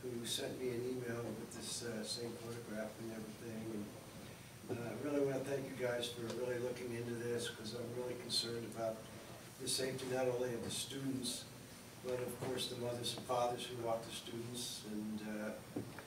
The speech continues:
just mainly, uh, just try to keep this, uh, traffic under control as best as I can every day. I have a slow down sign in front of my stop sign, which some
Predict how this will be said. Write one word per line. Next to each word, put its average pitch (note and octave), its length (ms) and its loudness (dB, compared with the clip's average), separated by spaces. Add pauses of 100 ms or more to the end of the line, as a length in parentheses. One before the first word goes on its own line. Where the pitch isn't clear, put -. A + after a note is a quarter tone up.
(140)
just - 240 4
mainly, F3+ 640 8
uh, C#3 260 8 (800)
just D#3 180 2
try F3 220 4
to D#3 140 6
keep E3 360 0
this, D3 400 6
uh, C#3+ 140 2
traffic - 420 0 (180)
under C3+ 180 0
control B2 500 0
as B2 80 -2
best B2+ 340 2
as B2 140 -2
I A2+ 180 2
can C3 380 2
every G#2+ 260 -2
day. A#2+ 240 2
I A2+ 100 4
have G#2 160 2
a G2+ 40 -4
slow C3 340 4
down B2+ 300 4
sign A#2 420 2 (420)
in - 140 -4
front C3 160 2
of A#2 80 4
my A2+ 80 2
stop C3+ 420 4
sign, B2 480 2 (580)
which B2 160 -2
some C#3+ 480 6